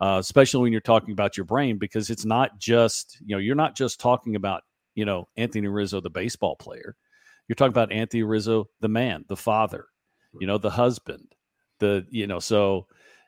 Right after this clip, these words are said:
Speaker 1: you, you wanna make sure that, uh, that everything's back where it needs to be, and, and he can, he can end on a good note.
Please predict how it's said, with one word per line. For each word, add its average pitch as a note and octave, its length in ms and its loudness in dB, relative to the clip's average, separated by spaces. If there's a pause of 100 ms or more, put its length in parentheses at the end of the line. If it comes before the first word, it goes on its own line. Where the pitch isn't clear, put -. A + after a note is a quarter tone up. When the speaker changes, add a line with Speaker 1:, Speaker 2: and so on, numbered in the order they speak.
(320)
Speaker 1:
you, A2 160 0
you A#2 200 0
wanna B2+ 220 0
make A2+ 180 2
sure G#2 340 -2
that, F2 400 -4
uh, F#2 420 -6 (240)
that G2+ 200 0
everything's A#2+ 400 2
back G2 300 -2
where G#2 140 0
it F2 120 -4
needs G2 320 -8
to G2 100 -6
be, F#2 360 -4
and, F2 220 -10
and F2 200 -10
he F#2+ 140 -6
can, F#2 220 -6
he A2+ 140 -4
can G#2 140 -4
end F2 220 -6
on D#2 120 -6
a D2+ 60 -14
good D#2 220 -12
note. - 180 -14